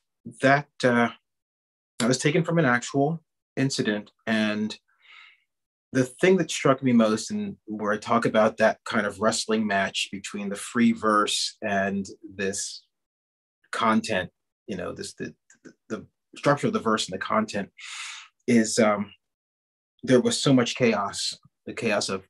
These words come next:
what had been visceral, his viscera coming forth, and I was literally covered in it, trying to organize and categorize and catalog and then track everything about this guy's life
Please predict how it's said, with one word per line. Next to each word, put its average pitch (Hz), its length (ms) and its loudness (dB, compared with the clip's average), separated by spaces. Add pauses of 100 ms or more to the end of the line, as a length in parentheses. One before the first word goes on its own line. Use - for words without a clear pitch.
what 110 180 -2
had 98 200 -8
been 104 380 -4
visceral, 98 540 -4
his 98 220 -8
viscera 101 440 -2
coming 101 400 -6 (140)
forth, 104 300 0
and - 80 -6
I - 140 0
was - 160 -8
literally 101 600 -4 (160)
covered 98 300 -8
in 98 80 -8
it, 101 120 -12
trying 113 340 0
to 123 180 -8
organize 120 680 0 (520)
and 90 140 -10
categorize 104 760 -2 (120)
and 104 160 -10
catalog 101 640 -2 (640)
and 107 80 -8
then 98 120 -4
track 104 320 -2 (100)
everything 107 480 -2
about 101 420 -2
this - 160 -8
guy's - 320 -6
life - 540 -6